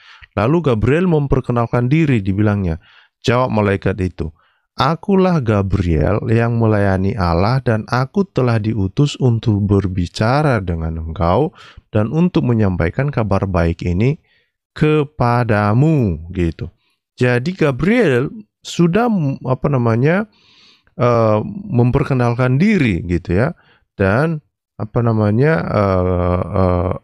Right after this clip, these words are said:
eh, Zakaria melihat itu adalah seorang malaikat dan dia bilang, "Saya ini malaikat Gabriel," kira-kira gitu, ya, yang diutus gitu. Nah, itu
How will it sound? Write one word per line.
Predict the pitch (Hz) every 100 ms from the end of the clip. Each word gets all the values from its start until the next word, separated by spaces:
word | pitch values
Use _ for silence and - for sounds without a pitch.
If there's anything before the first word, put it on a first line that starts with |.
| -
eh, | 90
Zakaria | 92 95 95 107 107 180 156
melihat | 110 101 104 98 98 98
itu | 101 98 160 160 - _ _
adalah | - 92 92 101
seorang | - 101 101
malaikat | 101 113 175 180 107 -
dan | 92 87 90
dia | 101
bilang, | 101 117 143 - -
"Saya | - - 98 127
ini | 135 131 151
malaikat | 131 107 98 98 101
Gabriel," | 95 110 117 165 147 98
kira-kira | - 98 98 95
gitu, | 101 113 113
ya, | 82 110 196 - - - - _
yang | 110 104
diutus | 117 180 190 - 131 85 - -
gitu. | 90 - 85 _ - _ -
Nah, | 101 85 -
itu | 147 165 214 214